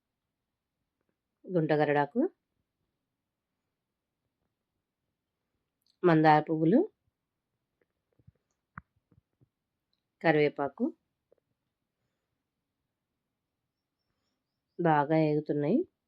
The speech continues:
కొంచెం మనం గోల్డ్ కలర్ దాటే వరకు వేపుకుంటే చాలు. ఆయిల్ కలర్ మారుతుంది, ఎల్లో, లైట్ ఎల్లో కలర్ వస్తుంది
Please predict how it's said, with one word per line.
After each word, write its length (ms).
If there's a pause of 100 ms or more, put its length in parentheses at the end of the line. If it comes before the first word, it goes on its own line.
(1700)
కొంచెం 260
మనం 220
గోల్డ్ 300
కలర్ 280
దాటే 300
వరకు 260
వేపుకుంటే 520
చాలు. 360 (1120)
ఆయిల్ 320
కలర్ 280
మారుతుంది, 500 (880)
ఎల్లో, 240 (120)
లైట్ 300
ఎల్లో 220
కలర్ 260
వస్తుంది 340